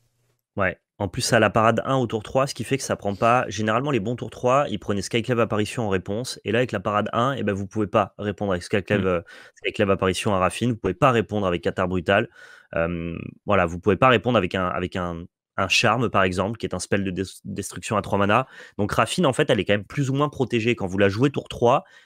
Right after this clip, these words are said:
Speaker 1: elle va globalement passer le tour et avoir le droit d'attaquer au moins une fois. Et ça,
Speaker 2: Mm.
Speaker 1: c'est pas rien. C'est un vrai argument. Euh, disons que la meilleure moyen de la tuer, ce sera avec, euh,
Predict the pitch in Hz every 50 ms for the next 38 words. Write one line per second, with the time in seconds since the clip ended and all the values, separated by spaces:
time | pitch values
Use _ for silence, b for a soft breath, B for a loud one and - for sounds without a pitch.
0 | b b 107 104 92 107 104 104 107 113 123 139 160 180 160 156 147 143 143 151
1 | 160 147 143 123 - - 117 110 - 165 151 147 117 98 104 104 101 113 131 127
2 | 117 92 - 101 - 113 123 - - 135 131 131 135 139 135 127 120 107 - -
3 | 110 101 98 b b b b b b 107 - 175 208 208 151 - - 139 127 117
4 | 117 120 113 107 - _ - 113 104 98 101 110 117 135 131 123 117 107 117 110
5 | 107 98 90 b b b b b b b 90 87 90 92 92 98 98 98 98 101
6 | 107 143 131 - 104 104 117 131 143 139 120 127 123 123 127 127 123 120 110 98
7 | - - 123 123 - - 101 - - 98 95 90 90 85 - - 85 80